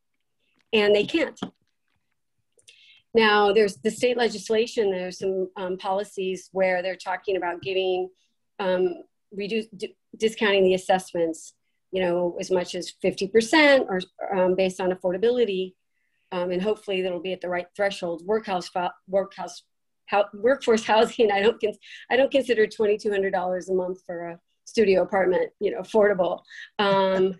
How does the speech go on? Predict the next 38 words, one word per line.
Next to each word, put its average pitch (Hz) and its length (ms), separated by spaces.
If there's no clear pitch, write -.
<laughs> - 160
so, 214 360
but, 214 220
but 226 220
at 226 160
eighty 247 320
percent 247 280
M 214 140
I 202 120
and 196 120
below, 196 460
you 196 80
know, 185 160
so 233 180
hopefully 220 380
that 196 260
legislation 190 640
on 175 120
the 170 40
real 180 140
estate 180 280
taxes 165 440
comes 170 320
in. 165 240
But 226 100
just 294 180
one 339 160
thing 359 200
to 269 100
just, 254 340
just 262 220
as 208 100
an 202 120
overall 190 440
to 170 120
say 180 220
to 196 80
everybody, 165 560